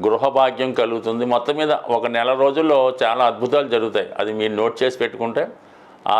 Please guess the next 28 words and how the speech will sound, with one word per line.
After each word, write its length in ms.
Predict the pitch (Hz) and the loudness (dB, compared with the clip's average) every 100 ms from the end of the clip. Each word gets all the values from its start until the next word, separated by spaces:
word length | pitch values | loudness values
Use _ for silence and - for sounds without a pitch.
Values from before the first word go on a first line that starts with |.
| - | 2
సమయంలో 420 | 117 123 131 131 131 | 0 2 2 2 0
మీరు 140 | 123 117 131 | 2 2 2
ఏది 180 | 139 - - - - - | 0 -4 -8 -20 -12 -2
ప్రారంభించినా 600 | 113 117 123 117 135 139 117 113 - - - | 0 0 -2 -6 -4 -2 -4 -6 -12 -18 -8
అది 100 | 113 101 | -6 0
జరిగే 240 | 107 113 117 110 | 0 2 0 0
అవకాశం 300 | 110 107 123 | 0 -2 -2
ఉంది. 120 | 165 185 | -4 -2
మళ్ళా 200 | 151 170 - 120 | 2 0 0 -2
as 100 | 127 123 | -2 -2
it 60 | 143 | -2
is-గా 240 | 135 143 117 - - - - - - | 0 0 0 -6 -18 -20 -20 -16 -6
ఈ 40 | 117 | 0
నవంబరు 440 | 120 127 131 127 95 87 - - 113 | 0 0 0 0 0 -4 -16 -12 -2
నెలలో 300 | 120 123 123 85 - - - - - - 123 | 0 4 2 0 -8 -20 -20 -20 -20 -12 -2
మళ్ళా 160 | 127 117 | 0 0
దశమంలోకి 500 | 113 131 131 131 123 117 | -2 0 0 2 2 0
వెనక్కి 260 | 120 120 120 | -2 0 0
వెళ్ళాలి. 260 | 120 190 190 | 0 -2 0
మళ్ళా 160 | 160 160 - | 0 0 0
కామన్గా 440 | 120 123 135 135 117 92 - - - - - - - - - - 110 | 0 0 0 2 0 -2 -14 -20 -20 -20 -20 -20 -20 -20 -20 -8 -2
దశమ 260 | 113 139 139 135 | -2 0 -2 0
గురువు 180 | 131 123 | 2 0
అంత 120 | 117 110 | 2 0
అనుకూలం 360 | 117 127 123 117 107 | 2 0 0 2 2
కాదు. 220 | 107 147 180 - - | 2 0 -10 -12 -6
అయితే 180 | 139 160 | -4 0
ఈ 20 | 156 | -2